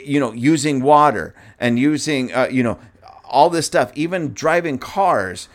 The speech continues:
in California, especially Southern California, is so expensive because we're taxed, taxed, taxed, taxed, taxed to have the cleanest burning cars with the cleanest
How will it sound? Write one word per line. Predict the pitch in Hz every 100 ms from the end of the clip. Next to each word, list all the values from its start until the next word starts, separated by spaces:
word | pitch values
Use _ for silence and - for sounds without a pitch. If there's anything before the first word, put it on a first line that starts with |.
| _
in | - 127
California, | - 143 135 127 - 160 151 110
especially | 101 143 147 123
Southern | - 139 151 139
California, | 117 95 87 110 104 98
is | 117 -
so | - 196
expensive | 190 - - 95 92 110 110 - - -
because | 143 160
we're | 131 143
taxed, | 131 - 160 185 - -
taxed, | 156 147 -
taxed, | - 131 123 -
taxed, | 123 107 -
taxed | - 139 90 - - - _ _ - _
to | 156
have | 143 156 143
the | 127
cleanest | - - - 170 226 247 208 113 87 - 92
burning | 139 139 123 110
cars | 135 127 104 110 107
with | 123
the | 156
cleanest | - - 202 214 262 202 104 104